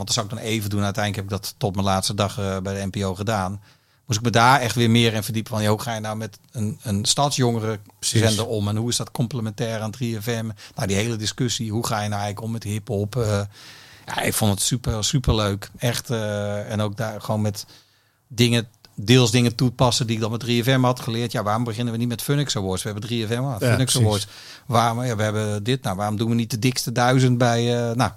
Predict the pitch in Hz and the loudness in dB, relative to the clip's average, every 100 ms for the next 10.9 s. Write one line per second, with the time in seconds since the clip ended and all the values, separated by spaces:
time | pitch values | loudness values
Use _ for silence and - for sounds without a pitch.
0 | - _ - 110 - 123 117 147 143 117 | -10 _ -2 -2 -2 -4 4 6 8 6
1 | 143 - _ 147 123 123 123 131 _ _ | 4 -2 _ 0 4 4 0 -6 _ _
2 | _ _ 170 156 - - 147 139 - 151 | _ _ -2 -2 -6 -4 2 2 2 2
3 | 151 165 120 113 120 147 123 127 - - | 4 4 2 0 4 4 4 0 -4 -2
4 | 117 110 107 135 127 139 139 101 110 104 | 0 0 -2 2 4 4 0 -4 -2 -2
5 | 104 - _ _ - 113 104 101 95 92 | -6 -12 _ _ -2 0 2 0 0 0
6 | 90 92 - - 147 135 117 110 113 113 | -2 -4 -14 -6 0 2 0 -2 -2 -2
7 | 107 135 208 160 117 107 92 92 - _ | 0 2 2 0 0 0 0 -4 -16 _
8 | _ 139 117 113 117 123 117 117 139 147 | _ -4 -2 -2 -2 -2 -2 -2 -4 -4
9 | 131 147 143 110 - - - 131 123 131 | -4 -4 -2 -2 -4 -8 -6 -4 -2 0
10 | 117 131 160 123 101 120 123 127 127 | 0 2 2 2 0 -2 -2 -2 -4